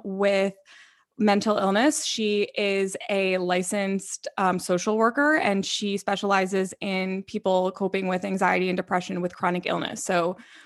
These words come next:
really excited to jump in and get started. So,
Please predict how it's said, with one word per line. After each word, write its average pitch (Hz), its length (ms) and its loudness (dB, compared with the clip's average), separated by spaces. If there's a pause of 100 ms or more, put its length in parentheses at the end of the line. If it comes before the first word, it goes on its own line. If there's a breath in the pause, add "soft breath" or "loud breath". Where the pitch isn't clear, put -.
(140 loud breath)
really 240 300 4
excited 220 580 0
to 196 240 -2
jump 180 300 -2
in 196 140 2
and 185 100 -2
get 180 160 -6
started. 233 800 0
So, 196 640 0